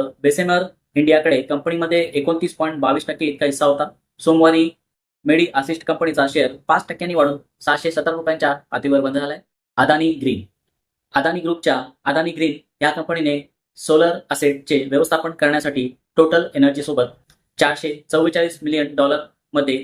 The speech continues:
जॉईंट व्हेंचर केले आहे. अदानी ग्रीन एनर्जीने दिलेल्या माहितीनुसार अदानी रिन्युएबल एनर्जी सिक्स्टी फोर लिमिटेड आणि टोटल एनर्जी रिन्युएबल्स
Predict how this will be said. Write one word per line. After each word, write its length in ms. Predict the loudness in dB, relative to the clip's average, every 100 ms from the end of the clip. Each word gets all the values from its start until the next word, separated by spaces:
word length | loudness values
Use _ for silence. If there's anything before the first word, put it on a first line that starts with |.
| -2
जॉईंट 240 | 2 2 0
व्हेंचर 280 | -4 -4 -2
केले 180 | 0
आहे. 120 | 0 -4 _ _ _ _ _ _ _ 0
अदानी 280 | 4 4 2
ग्रीन 220 | -2 -4 0
एनर्जीने 440 | 0 2 2 2 0 -10 0
दिलेल्या 320 | 2 4 2 -2 -4
माहितीनुसार 520 | -2 0 -2 0 0 -2 _ _ -4
अदानी 320 | 0 0 -2 -6 0
रिन्युएबल 440 | 0 2 0 -2 -4 -4
एनर्जी 380 | 0 0 0 -6 _ _
सिक्स्टी 300 | -10 -8 -6 2
फोर 180 | 2 2
लिमिटेड 360 | -2 0 -2 -4 _ _ _ _
आणि 220 | -2 -2 0
टोटल 300 | 0 0 -2 -2
एनर्जी 380 | -2 -2 -2 -6 -10 _
रिन्युएबल्स 580 | -2 0 2 2 0 -2